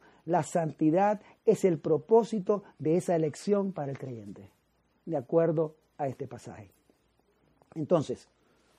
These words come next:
debemos ser como Cristo. Y es por eso que Pablo explota en alabanza por esa elección soberana de Dios, que aún ni los teólogos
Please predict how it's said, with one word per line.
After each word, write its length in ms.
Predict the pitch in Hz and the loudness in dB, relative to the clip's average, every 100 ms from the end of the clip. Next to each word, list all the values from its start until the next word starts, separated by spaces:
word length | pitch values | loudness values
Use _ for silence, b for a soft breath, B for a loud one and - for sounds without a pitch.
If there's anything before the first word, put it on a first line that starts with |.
| _ _ _ _ _ _ _ | _ _ _ _ _ _ _
debemos 360 | 147 151 160 | 4 4 4
ser 180 | 165 165 | 2 -2
como 280 | - 165 165 | 0 -2 0
Cristo. 460 | 147 131 - 120 - _ _ b b b | -4 -6 -8 -14 -14 _ _ b b b
Y 80 | |
es 80 | 190 | 4
por 180 | - 170 | 6 2
eso 160 | 165 160 | 2 2
que 160 | 156 | 2
Pablo 640 | 120 - 185 196 196 185 - | 2 4 6 6 4 2 -2
explota 960 | 180 - - - 175 180 180 165 170 B B - | -6 -6 -16 2 6 8 6 4 2 B B 4
en 240 | 190 170 | 6 6
alabanza 920 | 180 185 180 175 180 170 185 170 - _ | 6 6 6 6 4 2 2 0 -6 _
por 220 | 175 170 | 4 6
esa 320 | 185 190 185 | 4 2 2
elección 720 | 175 170 - - 196 202 202 | 2 0 -4 2 4 6 4
soberana 720 | 175 - 175 165 180 175 160 | 0 0 2 2 2 0 0
de 100 | 151 | 2
Dios, 440 | 139 139 117 - - _ _ _ _ _ _ | 2 0 -4 -10 -20 _ _ _ _ _ _
que 120 | 156 | 0
aún 320 | 151 170 175 | 2 2 0
ni 80 | 165 | 2
los 180 | 151 143 | 2 2
teólogos 640 | 160 170 180 147 143 - | 8 10 10 8 4 -2